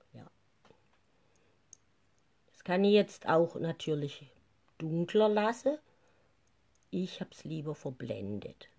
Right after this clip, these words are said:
So, machen wir jetzt am anderen Auge auch. So ein ganz einfacher Pinsel. Braucht nicht viel. Guck ich wieder.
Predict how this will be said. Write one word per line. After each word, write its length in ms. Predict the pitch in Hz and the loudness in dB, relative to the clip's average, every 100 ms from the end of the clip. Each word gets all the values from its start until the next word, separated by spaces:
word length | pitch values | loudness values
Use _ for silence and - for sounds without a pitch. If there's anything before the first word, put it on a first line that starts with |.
| 110 | -16
So, 500 | 117 107 80 65 - _ | -12 -10 -10 -12 -20 _
machen 300 | 131 101 139 | -18 -12 -10
wir 80 | 135 | -10
jetzt 140 | 135 127 | -10 -8
am 160 | 117 | -6
anderen 420 | 139 123 123 - | -4 -4 -4 -6
Auge 440 | - - - - - | 0 0 0 -4 -2
auch. 380 | 117 240 - - _ _ _ _ _ _ _ - _ _ _ _ _ _ _ - | 2 2 2 -16 _ _ _ _ _ _ _ -20 _ _ _ _ _ _ _ -14
So 60 | |
ein 140 | 101 110 | -12 -12
ganz 240 | 113 127 | -12 -10
einfacher 460 | 120 127 131 107 107 | -6 -6 -6 -10 -8
Pinsel. 440 | 196 220 262 269 - _ _ _ _ _ _ _ _ _ _ _ _ - | -2 0 0 -2 -4 _ _ _ _ _ _ _ _ _ _ _ _ -12
Braucht 360 | - - - | -10 -10 -10
nicht 240 | 170 165 - | -10 -10 -14
viel. 440 | - 202 220 233 - _ _ _ - _ _ _ _ _ _ _ _ _ _ _ _ _ _ _ _ - - - - - - - - - _ - - - _ _ _ _ _ _ _ _ _ _ _ _ _ _ _ | -8 -2 0 0 -4 _ _ _ -20 _ _ _ _ _ _ _ _ _ _ _ _ _ _ _ _ -16 -10 -8 -6 -4 -6 -8 -20 -20 _ -16 -14 -20 _ _ _ _ _ _ _ _ _ _ _ _ _ _ _
Guck 220 | - 151 | -20 -18
ich 160 | 143 - | -18 -14
wieder. 360 | 127 131 170 | -12 -8 -8